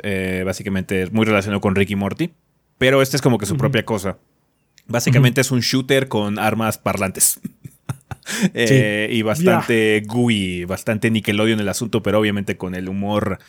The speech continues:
Speaker 1: ácido de Squanch, eh, el, el cinismo
Speaker 2: Ujú.
Speaker 1: de Squanch, eh, en general. Entonces, se ve padre.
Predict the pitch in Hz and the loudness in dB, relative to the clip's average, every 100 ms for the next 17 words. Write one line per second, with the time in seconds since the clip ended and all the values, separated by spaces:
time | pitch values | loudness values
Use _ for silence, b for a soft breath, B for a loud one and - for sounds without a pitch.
0 | b b - 117 - 104 98 - 117 127 | b b -4 -4 -2 -2 -2 -2 0 0
1 | 151 - - 107 92 92 95 98 98 175 | 0 -6 -6 -4 -2 -2 -2 -2 2 4
2 | 170 113 104 - 107 101 - - 104 98 | 4 2 0 -2 -2 -2 -4 -4 -6 -6
3 | 98 95 101 104 120 110 110 107 - 104 | -6 -6 -6 -2 -2 -2 -6 -4 -2 -2
4 | 95 - B B B B - - 127 139 | -4 -10 B B B B -8 -4 -2 0
5 | 160 160 151 135 113 90 | -2 -2 0 2 2 0